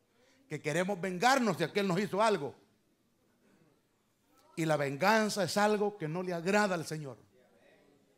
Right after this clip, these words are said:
No buscar venganza. Mire lo que la palabra de Dios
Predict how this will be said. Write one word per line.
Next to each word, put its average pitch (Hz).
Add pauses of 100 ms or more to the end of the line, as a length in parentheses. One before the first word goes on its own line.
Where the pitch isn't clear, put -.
(2750)
No 220
buscar 196
venganza. 156
Mire 220
lo 208
que 202
la 185
palabra 185
de 185
Dios 196